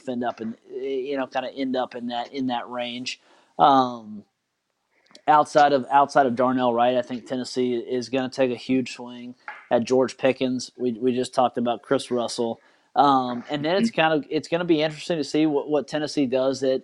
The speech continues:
Speaker 1: at, at kind of that, that last spot. Do th-, you know, do they fight for a guy like Ladarius Cox, who's gonna take an O V here next weekend? Um, or do they decide, you know, because of Aubrey Solomon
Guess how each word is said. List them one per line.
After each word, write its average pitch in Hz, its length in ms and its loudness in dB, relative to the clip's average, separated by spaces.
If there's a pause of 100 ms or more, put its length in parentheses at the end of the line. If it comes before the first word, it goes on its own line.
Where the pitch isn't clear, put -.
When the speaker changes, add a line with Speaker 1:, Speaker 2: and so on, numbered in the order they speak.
Speaker 1:
at, 135 220 -6
at 131 200 -8
kind 143 200 -2
of 127 120 -6
that, 131 240 0 (380)
that 131 180 2
last 131 400 2
spot. 131 480 2
Do 127 160 -4
th-, 123 180 -12
you 135 140 -6
know, 123 240 -8
do 135 100 4
they 135 160 2
fight 143 440 4
for 143 200 4
a 135 80 2
guy 135 200 6
like 135 240 0
Ladarius 131 560 -2
Cox, 131 360 2
who's 123 160 -6
gonna 131 160 -4
take 127 220 -4
an 131 140 -10
O 131 180 -2
V 127 200 -4
here 127 360 -6 (380)
next 139 280 -4
weekend? 131 640 -2 (300)
Um, 127 720 0 (180)
or 156 100 6
do 139 140 2
they 139 100 2
decide, 139 600 2
you 160 140 -6
know, 139 300 -4 (160)
because 143 300 0
of 139 80 -4
Aubrey 139 360 4
Solomon 143 720 -6